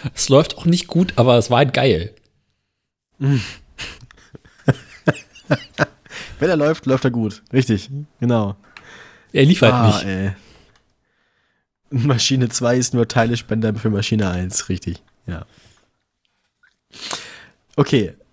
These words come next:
Speaker 2: das wär, muss, muss, muss ich mir vielleicht noch mal angucken. Das klingt
Speaker 1: Ich
Speaker 2: ganz
Speaker 1: pack's dir mal,
Speaker 2: <laughs> Okay,
Speaker 1: ich pack's,
Speaker 2: doch, ja.
Speaker 1: ich pack's dir ins
Speaker 2: Ich find,
Speaker 1: Bett.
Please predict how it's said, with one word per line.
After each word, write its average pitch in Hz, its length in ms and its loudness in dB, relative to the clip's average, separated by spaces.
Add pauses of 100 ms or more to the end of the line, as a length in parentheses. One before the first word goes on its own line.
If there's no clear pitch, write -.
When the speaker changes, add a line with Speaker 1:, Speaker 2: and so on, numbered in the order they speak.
Speaker 2:
das 135 220 0
wär, 151 140 2
muss, 165 160 0
muss, 170 180 -2
muss 190 180 2
ich 185 40 -2
mir 190 60 -2
vielleicht 175 160 -6
noch 160 60 2
mal 107 120 2
angucken. 95 300 -6
Das 90 120 0
klingt 127 220 0
Speaker 1:
Ich 127 80 2
Speaker 2:
ganz 127 120 -2
Speaker 1:
pack's 240 220 2
dir 269 80 6
mal, 233 180 4
Speaker 2:
<laughs> - 20 -2
Okay, - 140 0
Speaker 1:
ich 202 60 0
pack's, 220 260 2
Speaker 2:
doch, - 20 -4
ja. 160 80 2
Speaker 1:
ich - 100 0
pack's 254 320 2
dir 202 80 4
ins 135 120 4
Speaker 2:
Ich - 40 -4
find, - 160 4
Speaker 1:
Bett. - 120 -10